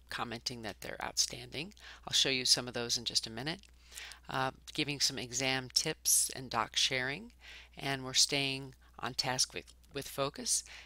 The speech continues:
Then we talked about the topics for the week, and then we had a chat last night. That was week three, and I wanted to make sure that they knew they had to participate. So this is what I see. Um, I also see in the course home here,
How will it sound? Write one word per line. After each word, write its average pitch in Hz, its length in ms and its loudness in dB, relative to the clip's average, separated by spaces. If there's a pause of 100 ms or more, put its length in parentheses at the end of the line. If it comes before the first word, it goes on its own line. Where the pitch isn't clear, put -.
(160)
Then 160 140 -2
we 160 80 2
talked - 300 0
about 139 240 2
the - 60 -8
topics - 520 0
for - 140 -2
the 127 100 -4
week, 175 480 -6
and 139 220 0
then 135 260 0 (420)
we 143 160 -2
had 135 400 2
a 131 380 0 (240)
chat - 340 4 (160)
last 139 360 6
night. 131 320 4 (100)
That 139 160 -4
was - 180 0
week 139 220 -6
three, 139 460 -2 (320)
and 139 100 2
I - 20 4
wanted 127 300 0
to 127 60 -4
make 123 180 0
sure 135 220 6
that 117 220 -4
they 131 140 2
knew 127 160 -6
they 123 140 -4
had 131 200 -4
to - 80 -6
participate. - 760 -2 (1080)
So 139 320 4
this 151 240 4
is 143 320 6
what 135 240 -4
I 156 220 2
see. 120 480 4 (500)
Um, 131 260 -2
I 120 120 2
also 147 260 2
see 131 360 4
in 123 80 -8
the 110 80 -8
course - 400 8
home 233 500 -4
here, 127 460 -6